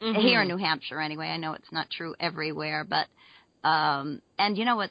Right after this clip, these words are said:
Speaker 2: I, it reminds me of, because we've been involved in the slow food movement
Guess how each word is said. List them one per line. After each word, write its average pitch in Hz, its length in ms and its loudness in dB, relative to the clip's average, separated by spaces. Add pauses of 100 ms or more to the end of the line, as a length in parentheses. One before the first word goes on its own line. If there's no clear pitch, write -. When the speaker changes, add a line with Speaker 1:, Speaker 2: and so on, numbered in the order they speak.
(120)
Speaker 2:
I, 175 220 0
it 175 160 -4
reminds 185 460 0
me 160 180 -2
of, 160 120 -4
because 165 320 -6
we've 170 300 -2
been 170 160 0
involved 160 480 0
in 165 140 -2
the 160 80 -4 (100)
slow 165 180 -2 (120)
food 233 240 -2
movement 175 560 -2